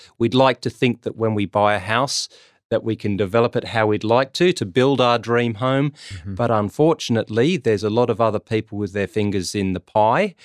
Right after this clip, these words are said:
Speaker 1: who are going to, uh, tell us what we can and can't do.
Speaker 2: I mean, that just reminded me of a conversation I had with a,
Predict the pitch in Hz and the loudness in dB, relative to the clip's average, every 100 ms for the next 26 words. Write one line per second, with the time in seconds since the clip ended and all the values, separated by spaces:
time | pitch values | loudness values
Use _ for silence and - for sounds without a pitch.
0 | _ _ 101 98 107 107 104 - 104 101 | _ _ 0 0 0 -2 -2 -2 2 4
1 | 95 92 - - - 131 113 - 107 - | 2 -2 -12 -16 0 2 2 0 -2 -2
2 | 107 113 104 104 95 110 101 - 98 85 | -2 0 0 0 -2 0 0 -2 -6 -8
3 | - _ _ 120 135 143 147 151 113 127 | -10 _ _ -2 0 0 0 -2 -6 -6
4 | 123 110 113 117 110 101 - 117 104 - | -4 0 0 0 -4 -8 -8 -6 -6 -2
5 | 107 104 104 104 98 104 101 | -2 -2 -4 -6 -4 -6 -6